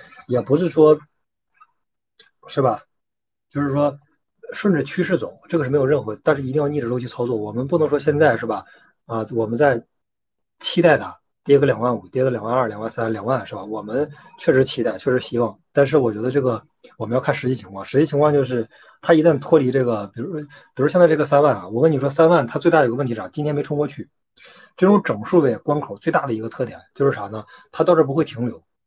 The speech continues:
啊，跌的时候一定是直接就一根线下去。比如说它跌破这个三万，跌破三，两万五，或者说两万五没撑住，肯定直接就下去，直接滑到两万一、两万二附近。但如果说它如果一旦突破这个站稳了三万啊，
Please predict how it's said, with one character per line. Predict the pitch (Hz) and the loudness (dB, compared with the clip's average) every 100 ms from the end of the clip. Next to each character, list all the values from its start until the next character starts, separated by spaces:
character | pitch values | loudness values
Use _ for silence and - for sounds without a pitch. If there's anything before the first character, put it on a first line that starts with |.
| _ _ _ | _ _ _
啊， | 123 | -12
跌 | 117 214 | -4 2
的 | 233 | 2
时 | 147 | 2
候 | 151 | 2
一 | 139 | 2
定 | 175 147 | 0 0
是 | 127 | -2
直 | 107 165 | -4 -4
接 | 185 | 0
就 | 180 | 0
一 | 151 | 2
根 | 147 | 0
线 | 139 139 | -2 -2
下 | 147 131 | -2 -2
去。 | 87 _ _ _ 135 | -8 _ _ _ -8
比 | 123 | -4
如 | 147 | 0
说 | 156 | 0
它 | 151 | -2
跌 | 143 156 | 0 0
破 | 151 | 0
这 | 139 | 0
个 | 120 113 | -2 -4
三 | 131 127 | -4 -2
万， | 113 - | -4 -4
跌 | 139 | -2
破 | 139 | -2
三， | 139 139 131 | 0 0 0
两 | 123 | -2
万 | 135 113 | -2 -4
五， | - | -8
或 | - | -4
者 | 127 | 0
说 | 123 - - - - _ - - | 0 -4 -20 -20 -20 _ -18 -8
两 | 165 139 | -2 2
万 | 165 160 | 4 4
五 | 117 | 2
没 | 160 | 0
撑 | 170 | 2
住， | 180 123 | 0 0
肯 | - | -2
定 | 190 | -4
直 | 202 | 0
接 | 202 | 2
就 | 190 | 2
下 | - 127 | 2 0
去， | 107 | 0
直 | |
接 | 165 | 0
滑 | 170 160 | 2 2
到 | |
两 | 117 117 | 2 -2
万 | 127 | -4
一、 | |
两 | 120 110 | -6 -4
万 | |
二 | 123 | -6
附 | - | -6
近。 | 98 - _ - - - | -14 -16 _ -20 -20 0
但 | 160 | 4
如 | 180 | 4
果 | 160 | 4
说 | 175 208 _ _ _ _ _ _ _ _ _ _ - | 2 -2 _ _ _ _ _ _ _ _ _ _ -8
它 | - | 0
如 | 139 165 | 2 4
果 | 147 | 2
一 | 120 135 143 | 0 -4 0
旦 | 165 135 | 0 0
突 | - 170 | -4 -2
破 | 156 | 0
这 | 123 | -4
个 | 110 117 - | -6 -10 -6
站 | - 202 | 0 0
稳 | 117 | 0
了 | - 101 | -10 -14
三 | 107 | -12
万 | 104 101 | -12 -16
啊， | - | -18